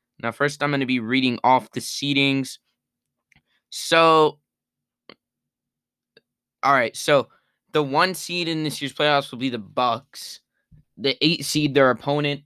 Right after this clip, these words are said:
is the Orlando Magic. Then the four seed is the Indiana Pacers, their opponent, the five seeded Miami Heat. Now, the three seed goes to the Boston Celtics, and the six seed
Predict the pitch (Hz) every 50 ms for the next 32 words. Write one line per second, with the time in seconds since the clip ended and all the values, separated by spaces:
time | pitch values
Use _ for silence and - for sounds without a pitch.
0 | _ _ - 127 131 117 113 127 - 127 127 123 123 123 120 113 113 113 113 120
1 | 127 131 117 117 131 127 - - _ _ _ _ _ _ _ 135 139 143 135 131
2 | - - 139 147 147 143 147 - 147 139 127 123 117 113 113 - - 135 131 120
3 | 127 123 117 113 104 - - 147 135 123 - - 127 127 123 123 113 - - -
4 | 113 110 101 - - 131 123 123 123 123 113 - - _ _ _ _ _ _ -
5 | 117 - - 117 120 117 113 - - 123 113 113 117 117 113 113 113 110 110 107
6 | - - 147 156 160 151 - _ _ _ _ _ _ _ _ _ _ _ _ _
7 | _ - 127 139 143 139 135 135 135 135 135 135 135 131 131 131 127 120 113 123
8 | 120 117 117 110 - - 143 165 175 156 - - 156 151 151 143 135 127 131 127
9 | 123 - - 127 113 123 127 123 - 127 123 110 - 143 131 131 - - 143 139
10 | 127 - - 127 117 113 110 - - - 143 139 - - - - 139 131 120 -